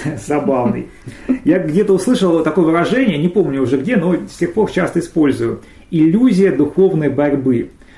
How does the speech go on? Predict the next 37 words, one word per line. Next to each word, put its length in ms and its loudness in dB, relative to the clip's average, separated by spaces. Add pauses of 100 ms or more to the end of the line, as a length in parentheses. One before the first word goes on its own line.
(100)
То 40 -4
есть, 100 0
с 20 0
одной 220 2
стороны, 220 2
я 120 4
вижу, 180 2
что 320 0
какие 320 -2
молодцы 380 2
вот 100 2
эти 100 -2
католическая 580 -2
вот 80 -4
эта 80 -12
ассоциация 580 -2
Фронда, 420 0
ну, 180 -6
не 120 -6
знаком 400 -2
лично, 380 -6 (340)
но 80 -2
прям 300 0
добились 560 0
изменения 560 0
номера 340 0
маршрута, 680 -2 (200)
как-то, 200 -6
видимо, 220 -2
отстаивали 440 0
свои 180 0
права, 460 0
видимо, 240 -2
как-то 240 -4
аргументацию 560 -2
какую-то 240 -2
привели, 420 0